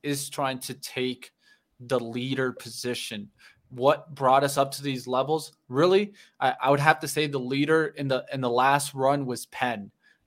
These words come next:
Was D K N G to me second place? Yes.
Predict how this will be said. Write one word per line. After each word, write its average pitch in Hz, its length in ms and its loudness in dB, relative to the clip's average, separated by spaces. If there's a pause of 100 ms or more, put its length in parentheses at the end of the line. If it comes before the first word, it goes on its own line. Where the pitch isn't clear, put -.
Was 127 400 2
D 143 240 -4
K 147 240 0
N 143 120 0
G 143 360 0
to 135 120 -6
me 135 140 -4
second 143 420 -4
place? 156 480 -2
Yes. 123 540 0